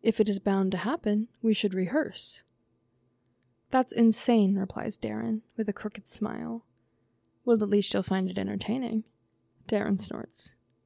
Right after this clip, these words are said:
"We do not have time to play games," replies Azra, without turning from the window.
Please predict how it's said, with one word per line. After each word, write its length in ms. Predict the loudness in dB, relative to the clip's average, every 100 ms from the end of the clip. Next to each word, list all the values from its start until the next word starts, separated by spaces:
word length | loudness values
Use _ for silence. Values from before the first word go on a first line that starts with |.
| _ _ _ _ 0
"We 120 | 6
do 100 | 8
not 180 | 6 4
have 160 | 0
time 320 | 0 0 2 4
to 60 |
play 180 | 2 0
games," 600 | 0 2 2 -2 -6 -4
replies 380 | -4 -4 -2 -4
Azra, 480 | -2 -4 -4 -8 -6
without 280 | -2 -2 -4
turning 360 | -2 0 0 -2
from 180 | -2 -2
the 80 |
window. 440 | 0 -2 -4 -6